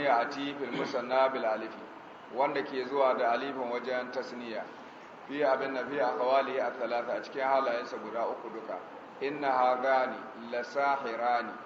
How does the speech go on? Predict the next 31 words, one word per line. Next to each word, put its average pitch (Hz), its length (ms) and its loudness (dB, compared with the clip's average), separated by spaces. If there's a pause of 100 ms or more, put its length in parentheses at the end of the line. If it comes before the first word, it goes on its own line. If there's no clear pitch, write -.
(120)
yuridani." 117 640 -2 (800)
To, 143 160 6
"inna 185 220 6
hadhani", 151 600 10
suka 165 240 0
ce, 156 140 -2
Lalle 160 280 4
waɗanga 156 360 6
mutane 143 460 4
guda 110 340 0
biyu, 107 140 -6 (500)
lasahirani, 135 800 6
masu 123 240 0
sihiri 139 400 -4
na 127 120 2
guda 104 380 -2
biyu, 110 160 -8 (480)
yuridani, 156 720 6
suna 151 280 4
so 139 160 2
an 139 140 4
yukhrijakum, 139 720 2
su 131 100 -6
fitar 143 280 0
da 131 80 0
ku 143 160 -4
min 143 180 -2
ardikum, 127 420 0
daga 110 200 -4
ƙasar - 240 -4
ku. - 160 -12